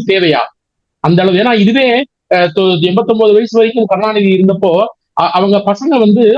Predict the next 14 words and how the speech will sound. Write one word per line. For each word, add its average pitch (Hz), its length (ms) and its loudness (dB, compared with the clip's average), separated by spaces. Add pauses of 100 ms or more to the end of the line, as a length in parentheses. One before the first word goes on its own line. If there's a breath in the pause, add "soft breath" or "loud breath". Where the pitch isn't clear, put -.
(140)
அ-, 151 200 0
என்னதான் 190 320 2
அவங்களுக்குள்ள 208 380 -2
ஆயிரத்தெட்டு 196 400 -2
அண்ணன் 196 160 -2
தம்பி 196 180 -2
பிரச்சனை 180 340 0
இருந்தா 175 200 -2
கூட 170 220 -4
பொது 247 200 0
வழியில 220 240 2
எப்படிலாம் 185 480 0
மோதிக்கிட்டது 208 480 -2
இல்ல. 185 120 -4